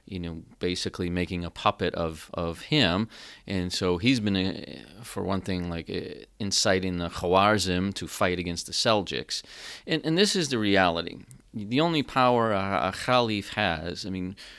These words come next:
whatever your title, you may be the supreme caliph, you may be a general, you may be a vizier, but pretty much the only power you have is the ability to build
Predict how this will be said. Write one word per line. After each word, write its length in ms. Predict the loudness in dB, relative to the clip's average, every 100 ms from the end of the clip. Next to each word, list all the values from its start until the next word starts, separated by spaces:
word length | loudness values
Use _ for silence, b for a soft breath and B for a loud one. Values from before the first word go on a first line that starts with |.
| B _
whatever 400 | -4 2 6 6
your 160 | 4 2
title, 360 | 2 0 0 -2
you 180 | -2 0
may 240 | 2 0
be 320 | 0 0 0
the 380 | 0 0 -2 -4
supreme 600 | -2 -4 -2 -2 0 0
caliph, 600 | 0 2 4 4 0 -2
you 80 | -2
may 160 | -2 -2
be 180 | 0 -2
a 60 |
general, 640 | -2 2 4 4 4 4 4
you 140 | 2
may 160 | 2 0
be 160 | 0
a 60 | 0
vizier, 600 | 2 2 2 0 2 0 B B B
but 160 | -8 -2
pretty 200 | 0 2
much 260 | 2 0
the 80 | 0
only 200 | 0 0
power 440 | -2 0 2 4 2
you 200 | -2 -2
have 600 | 0 0 0 -2 -6 -10 B B
is 240 | -4 -4 -2
the 120 | -4
ability 480 | 0 2 2 -2 -4
to 100 | -6
build 580 | -2 0 2 2 -2